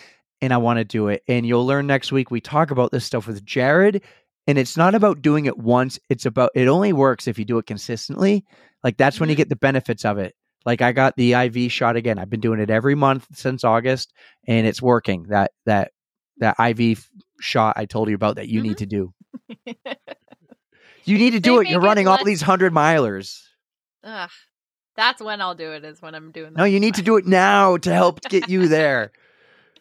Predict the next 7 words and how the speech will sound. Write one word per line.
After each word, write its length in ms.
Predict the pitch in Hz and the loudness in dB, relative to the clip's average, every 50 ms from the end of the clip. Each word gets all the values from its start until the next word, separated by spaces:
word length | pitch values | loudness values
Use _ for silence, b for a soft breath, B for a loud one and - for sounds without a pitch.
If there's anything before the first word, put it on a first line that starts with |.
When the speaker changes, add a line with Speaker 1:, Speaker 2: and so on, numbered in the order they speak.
| B B B B B B B B _ - | B B B B B B B B _ -16
Speaker 2:
Oh, 120 | 226 220 | -16 -16
boy. 300 | 202 180 175 165 160 170 - _ _ _ _ _ _ _ _ _ _ | -14 -12 -10 -10 -10 -12 -16 _ _ _ _ _ _ _ _ _ _
Speaker 1:
Ah, 440 | 123 117 117 110 98 90 - - _ _ _ _ | -6 -4 -2 -2 -4 -4 -8 -16 _ _ _ _
Speaker 2:
Ah. 160 | 381 427 427 | -4 0 2
Speaker 1:
all 80 | - - | 4 4
right. 240 | 302 - 104 87 - _ _ | 4 2 0 -4 -10 _ _
Well, 380 | - 156 165 160 117 98 92 | 2 2 2 2 0 -4 -8